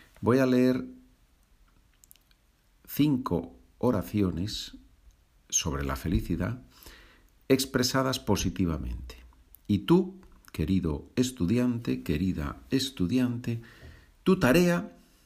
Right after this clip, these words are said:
primero es entender, lógicamente. <laughs> Entender, si no se entiende, es difícil, ¿verdad? Primero es entender las frases. Yo incluso las escribiría, sería mi consejo.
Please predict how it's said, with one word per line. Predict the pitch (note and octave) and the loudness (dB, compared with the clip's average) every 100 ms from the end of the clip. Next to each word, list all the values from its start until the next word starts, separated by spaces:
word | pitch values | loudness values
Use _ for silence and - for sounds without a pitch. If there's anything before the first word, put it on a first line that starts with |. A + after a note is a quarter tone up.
| _ _ - - | _ _ -20 -6
primero | D#2+ D#2+ F#2 | -4 2 2
es | B2+ D#2+ | 2 0
entender, | D#2 D2+ E2 A2 E2+ | -2 0 2 2 0
lógicamente. | B1+ - E2 - - - - | -4 -6 -6 -4 4 4 6
<laughs> | G2+ | 2
Entender, | - F#2 E2+ | 0 0 2
si | - D2 | 0 0
no | E2 | 0
se | F2 | 0
entiende, | D#2 F#2 F#2 E2+ | 2 2 2 2
es | |
difícil, | E2 G2 F2+ E2 | 0 0 -2 -2
¿verdad? | D#2 E2+ F#2+ - - - - - - | -4 -2 -4 -6 -16 -16 -16 -18 0
Primero | F#2 A2+ D3+ | 4 6 6
es | B2 | 6
entender | A2 F#2+ F2+ F2+ G2+ F2+ | 2 4 4 6 4 2
las | E2 - | -2 -2
frases. | - - - - - - - _ _ _ _ - - _ - | -6 -8 -10 -12 -14 -14 -20 _ _ _ _ -20 -20 _ -2
Yo | G#2 | 4
incluso | C#3+ B2+ C#3 C#3 C3 | 4 4 0 0 2
las | G2+ E2 D#2 | 2 0 -4
escribiría, | - - D2 C#2 C#2+ - - - - | -4 -4 -4 -4 -4 -4 -6 -20 -18
sería | - - C#2 E2 E2+ - | -12 -8 -2 0 0 -2
mi | D#2+ D2+ | -4 -4
consejo. | - C#2+ - D2 - - | -4 -4 -4 -6 -10 -16